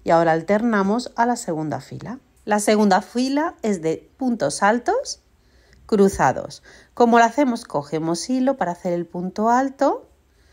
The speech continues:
¿vale? El primer punto alto y el segundo punto alto cruzado, ¿vale? Saltamos un punto de base, hacemos un punto alto y volvemos a hacer un punto alto, no en la misma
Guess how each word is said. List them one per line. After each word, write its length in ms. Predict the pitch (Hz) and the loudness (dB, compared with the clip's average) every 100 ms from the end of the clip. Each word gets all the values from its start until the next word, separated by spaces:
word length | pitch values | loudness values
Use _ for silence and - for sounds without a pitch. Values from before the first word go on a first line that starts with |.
| _ _ _ | _ _ _
¿vale? 520 | - 52 180 294 - _ _ _ _ | -14 -12 -6 -8 -8 _ _ _ _
El 180 | 196 190 | 0 0
primer 340 | 165 156 151 | 0 0 -2
punto 320 | 156 190 202 220 | 0 0 2 4
alto 220 | 220 262 | 4 4
y 100 | 240 | 2
el 80 | 220 | 0
segundo 560 | 226 220 247 214 185 | 0 2 4 4 2
punto 400 | 302 285 262 202 | 2 0 2 4
alto 520 | 196 214 208 226 233 | 4 4 0 0 0
cruzado, 760 | - 208 170 165 160 139 76 - _ - | -4 -4 -2 -2 -2 -2 -4 -14 _ -12
¿vale? 320 | - - - _ _ _ _ _ - _ | -12 -12 -20 _ _ _ _ _ -20 _
Saltamos 920 | - 214 196 196 220 233 269 392 - - _ _ _ _ | 0 2 4 4 4 4 2 0 -4 -16 _ _ _ _
un 240 | 254 233 | 0 2
punto 300 | 208 196 185 | 0 0 0
de 140 | 160 156 | 0 2
base, 400 | 214 247 330 370 453 - _ _ | 2 2 0 0 -2 -10 _ _
hacemos 540 | 196 202 208 180 175 - | -4 -2 -2 -2 -6 -4
un 260 | 175 175 | -4 -4
punto 440 | 156 156 147 139 131 | -4 -6 -6 -4 0
alto 640 | 180 214 - 285 415 - _ _ _ _ _ _ _ | 2 2 2 2 0 -6 _ _ _ _ _ _ _
y 100 | 262 | -2
volvemos 340 | 269 269 294 294 | 2 4 2 2
a 40 | |
hacer 120 | 285 | 2
un 80 | 285 | 2
punto 280 | 294 269 269 | 2 2 4
alto, 300 | 277 311 302 | 2 0 -4
no 340 | 233 247 285 294 | 0 4 6 6
en 160 | 254 | 4
la 100 | 220 | 2
misma 720 | 202 202 196 196 175 165 147 | 0 -2 -4 -4 -2 -2 -4